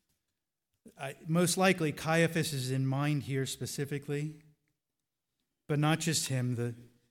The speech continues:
the Sanhedrin. Also, we could expand this further to the crowds that were there, the ones shouting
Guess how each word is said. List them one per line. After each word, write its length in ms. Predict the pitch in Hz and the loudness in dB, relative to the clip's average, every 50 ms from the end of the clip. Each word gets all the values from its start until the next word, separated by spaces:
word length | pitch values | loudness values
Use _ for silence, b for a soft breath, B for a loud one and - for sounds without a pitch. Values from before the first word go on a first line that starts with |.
| _ _ _ _ _ | _ _ _ _ _
the 80 | - 131 | -8 -6
Sanhedrin. 960 | - - 170 160 151 156 147 123 165 160 156 151 151 156 156 160 165 165 160 - - _ _ _ _ _ _ _ _ _ _ _ _ _ _ _ _ _ - | -4 0 0 2 2 2 2 0 0 0 0 0 -2 -2 -2 -2 -2 -6 -8 -12 -18 _ _ _ _ _ _ _ _ _ _ _ _ _ _ _ _ _ -8
Also, 680 | 156 160 175 185 180 - - 170 147 135 139 151 156 151 - - _ _ _ _ _ _ _ _ _ _ _ _ _ _ _ _ _ - - | -4 -4 -2 -2 -2 -2 -2 -2 -2 -4 -4 -6 -8 -10 -16 -20 _ _ _ _ _ _ _ _ _ _ _ _ _ _ _ _ _ -20 -14
we 140 | 147 151 151 | -10 -10 -8
could 160 | 151 170 147 | -6 -6 -6
expand 500 | 147 - - - - 160 147 147 147 143 | -4 -4 -4 -2 -2 0 0 0 0 0
this 120 | 143 135 | 0 -2
further 400 | - - - 143 147 147 143 156 | -4 -4 -2 0 0 0 0 -2
to 120 | 139 - 143 | -4 -6 -8
the 100 | 120 131 | -8 -8
crowds 540 | - - - 135 143 143 147 143 135 131 131 | -10 -10 -8 -4 -4 -2 -2 -2 -4 -4 -4
that 160 | 151 143 131 | -4 -4 -4
were 140 | 131 135 131 | -4 -4 -4
there, 300 | 127 131 135 143 160 160 - - _ _ _ _ _ _ _ _ _ _ _ _ _ _ _ _ _ _ _ _ _ _ _ _ _ _ _ _ _ _ _ _ _ _ _ _ _ _ _ _ _ _ _ _ _ _ _ _ | -4 -4 -4 -4 -6 -10 -14 -20 _ _ _ _ _ _ _ _ _ _ _ _ _ _ _ _ _ _ _ _ _ _ _ _ _ _ _ _ _ _ _ _ _ _ _ _ _ _ _ _ _ _ _ _ _ _ _ _
the 80 | - 120 | -4 -2
ones 260 | 131 139 139 131 - | 0 2 2 2 0
shouting 720 | - - 143 131 131 139 139 139 139 139 139 120 117 127 | 2 2 4 4 4 4 4 4 4 2 2 0 -4 -8